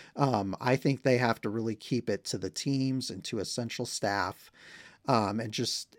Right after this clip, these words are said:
and just focus on that if, if safety is the goal. And,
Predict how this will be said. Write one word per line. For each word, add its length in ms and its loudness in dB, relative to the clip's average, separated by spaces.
and 320 2
just 220 -4
focus 340 2
on 180 -2
that 200 -4
if, 160 -12
if 160 -2
safety 340 0
is 140 -6
the 100 -6
goal. 420 0
And, 140 -8